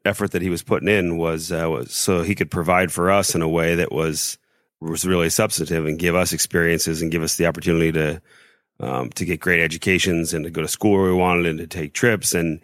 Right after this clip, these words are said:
and so at sort of in college and after college, I kinda worked through all of those things and,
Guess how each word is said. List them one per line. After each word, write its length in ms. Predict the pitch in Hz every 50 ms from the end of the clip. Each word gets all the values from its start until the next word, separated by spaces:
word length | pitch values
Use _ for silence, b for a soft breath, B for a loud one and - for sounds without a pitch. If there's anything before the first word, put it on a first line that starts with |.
| B B B B B B B _ -
and 400 | 90 90 85 82 80 78 - - B B B B B
so 360 | - - 156 151 127 123 113 - - _ -
at 240 | 110 110 110 104 - _ _ _ _ -
sort 260 | - - 127 123 120
of 200 | 110 92 - - _ _ _ _ _ _
in 140 | 104 104 98
college 500 | - 120 117 113 113 113 110 110 98 98
and 80 | 98 98
after 280 | 104 101 - 107 104
college, 520 | - 107 95 95 92 90 87 87 82 - - - _ _ _
I 160 | - 85 90 85
kinda 280 | - 110 98 95 90
worked 300 | 82 85 95 101 98 -
through 440 | - - - 101 104 104 104 104 101
all 280 | - - 90 87 87 87
of 80 | 85
those 220 | 85 87 85 - -
things 360 | - 87 87 90 87 80 85
and, 280 | 82 80 80 85 80